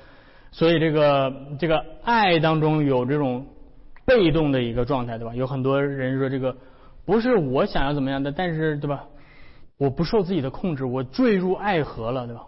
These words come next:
我，我完全的失去了对自我的控制。所以，所以德国的浪漫主义的诗人歌德说：“Love is suffering. Love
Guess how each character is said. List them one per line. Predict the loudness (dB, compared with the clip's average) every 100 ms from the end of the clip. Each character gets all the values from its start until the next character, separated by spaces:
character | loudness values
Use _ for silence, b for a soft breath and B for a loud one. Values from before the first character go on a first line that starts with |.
| -8
我， | -4 -4 -8 -18 b b b
我 | -4 0
完 | 2 2
全 | 0 -2 0
的 | 2 2 2
失 | 0 -2 -2
去 | 0 0
了 | 2 0
对 | -2
自 | -2 -2
我 | -2 -4
的 |
控 | -8 -8 -8
制。 | -10 -18 -20 -20 B B B -12
所 | 0 0
以， | 0 -6 B B B
所 | -4
以 | -2
德 | 2 4
国 | 4 4
的 | 4 4 2 2
浪 | 2 2
漫 | 2 0
主 | 0
义 | -2
的 | -2
诗 | -2 -2
人 | 0 -2 0
歌 | 4 4
德 | 4 0
说： | -2 -2 -2 -2
“Love | -2 0 2 2 -2 -6
is | -6 -6 -8 -16 -8
suffering. | -6 -6 -8 -12 -12 -14 -16 -20 -20 b b b b b -10
Love | -4 -2 -2